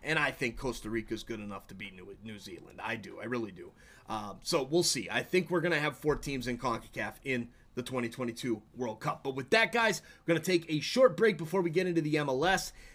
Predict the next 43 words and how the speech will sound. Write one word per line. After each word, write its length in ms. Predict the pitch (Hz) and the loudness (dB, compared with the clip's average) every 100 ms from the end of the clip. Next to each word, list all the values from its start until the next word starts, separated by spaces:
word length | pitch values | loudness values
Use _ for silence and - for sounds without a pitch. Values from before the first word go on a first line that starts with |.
| - | -20
stuff, 440 | - - 214 185 - | -10 4 6 6 0
and, 320 | 147 139 135 135 | -2 -2 0 -2
uh, 120 | 131 | 0
we'll 120 | 127 | -2
talk 260 | 123 175 160 | 0 0 2
about 240 | 156 156 | 2 2
M 140 | 151 151 | 2 2
L 120 | 151 | 2
S 200 | 151 - | 2 2
there 180 | 156 147 | 2 2
for 240 | - 139 | 2 0
a 40 | |
few 200 | 123 185 | 0 0
minutes. 380 | 185 208 262 - - - - | 2 4 2 0 -10 -20 -10
Uh, 340 | - 123 120 120 - | -2 2 2 0 -2
and 160 | 131 131 | -4 2
John 240 | 165 170 | 4 4
Donovan's 400 | 165 175 175 170 | 4 2 2 2
gonna 160 | 170 160 | 2 2
give 240 | 151 175 | 4 4
you 140 | 170 180 | 6 4
his 140 | 156 | 4
update 360 | 165 156 175 156 | 2 4 4 4
as 100 | 131 | 2
well 220 | 175 170 | 2 2
on 140 | 156 | 2
the 60 | 135 | 0
podcast 520 | 180 180 160 175 170 | 2 0 2 2 2
side, 300 | 185 175 165 | 2 4 2
and 100 | 127 | 0
we'll 120 | 127 143 | -2 0
take 240 | 143 131 | 0 0
our 80 | 131 | -2
sponsorship 600 | - 131 117 123 131 110 | 0 0 0 -2 -2 -2
break 320 | 117 113 - - - - | -2 -2 -4 -14 -20 -8
right 240 | 107 110 | -6 -4
now. 220 | 107 78 - - _ - - _ - - - - - _ - _ _ - _ - - - - | -6 -12 -16 -20 _ -20 -20 _ -20 -20 -20 -20 -20 _ -20 _ _ -20 _ -20 -20 -20 -12
This 480 | 123 151 110 - - | 4 4 4 0 -2
M 180 | - 151 | 4 6
L 140 | 139 135 | 6 4
S 300 | 139 - - | 2 0 -4
Weekly 480 | 110 151 151 151 | 0 0 2 -2
Recap 600 | 135 123 117 - 87 78 | -2 -2 -4 -6 -8 -8